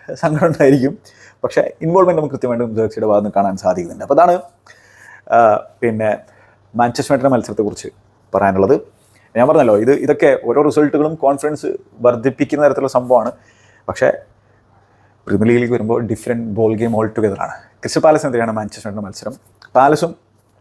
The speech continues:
കറബാ കപ്പിൽ വിജയിച്ചിട്ടുണ്ട്. എൻ കെ ടി അതിൻ്റെ ആദ്യത്തെ പാലസ് കുപ്പായത്തിൽ ഗോൾ അടിച്ചിട്ടുണ്ട്. ക്യു പി ആറിനാണ് ക്രിസ്റ്റൽ പാലസ് പരാജയപ്പെടുത്തിയിട്ടുള്ളത്. അപ്പോൾ ക്രിസ്റ്റൽ പാലസിനെതിരെ ഒരു ഡിഫറെന്റ് ടെസ്റ്റാണ്. ക്രിസ്റ്റൽ പാലസും സീസണിൽ അത്ര നല്ല രീതിയിലല്ല തുടങ്ങിയിട്ടുള്ളത്, പക്ഷേ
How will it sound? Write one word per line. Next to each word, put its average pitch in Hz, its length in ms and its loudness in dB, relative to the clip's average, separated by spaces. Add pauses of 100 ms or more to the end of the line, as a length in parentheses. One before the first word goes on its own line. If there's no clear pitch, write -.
(240)
കറബാ 117 240 2
കപ്പിൽ 120 200 0
വിജയിച്ചിട്ടുണ്ട്. 113 380 -2
എൻ 110 140 -4
കെ 110 160 2
ടി 117 120 2
അതിൻ്റെ 104 240 -2
ആദ്യത്തെ 104 320 -4 (240)
പാലസ് 104 280 0
കുപ്പായത്തിൽ 110 420 0
ഗോൾ 107 200 2
അടിച്ചിട്ടുണ്ട്. 98 380 -6 (1120)
ക്യു 120 140 6
പി 123 100 0
ആറിനാണ് 110 240 0 (420)
ക്രിസ്റ്റൽ 104 240 -12
പാലസ് 107 220 0
പരാജയപ്പെടുത്തിയിട്ടുള്ളത്. 104 600 -2 (520)
അപ്പോൾ 123 160 -4
ക്രിസ്റ്റൽ 139 220 -4
പാലസിനെതിരെ 160 400 2
ഒരു 180 100 0
ഡിഫറെന്റ് 175 320 -2
ടെസ്റ്റാണ്. - 360 -8 (360)
ക്രിസ്റ്റൽ - 220 -8
പാലസും 139 340 0
സീസണിൽ 139 280 -2
അത്ര 135 160 -4
നല്ല 131 140 -2
രീതിയിലല്ല 131 300 2
തുടങ്ങിയിട്ടുള്ളത്, 117 400 -2 (280)
പക്ഷേ - 180 -2